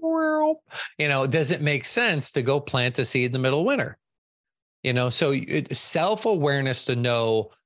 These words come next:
what your nation's cycle is economically, and then to know what your industry cycle is. So, you know, how do I respond?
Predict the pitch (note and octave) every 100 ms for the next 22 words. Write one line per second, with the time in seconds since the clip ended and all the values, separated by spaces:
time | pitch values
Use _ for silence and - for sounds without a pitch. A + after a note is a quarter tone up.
0 | _ A2+ A#2+ B2+ B2 - _ - C3 B2
1 | B2 A#2+ D#3+ D#3+ D#3 - - - B2+ B2+
2 | D#3+ E3 E3+ E3 - - B2 G2+ B2 F3
3 | F#3 F#3+ - _ _ _ _ _ _ -
4 | C#3 C#3+ C3+ C3+ B2 C#3 C#3 C3+ B2+ -
5 | D3+ F3 F#3+ - - G2 G2+ - - -
6 | - A2+ G#2+ A2 G#2+ - A#2+ F#2 F#2+ -
7 | - - _ - - _ - C#3 B2+ C3
8 | E3 D3+ C3 D3 D#3+ C3 B2 B2 - _
9 | _ - - C#3+ D3 C#3 C3+ B2 A#2+ -
10 | - G2+ - C#3 -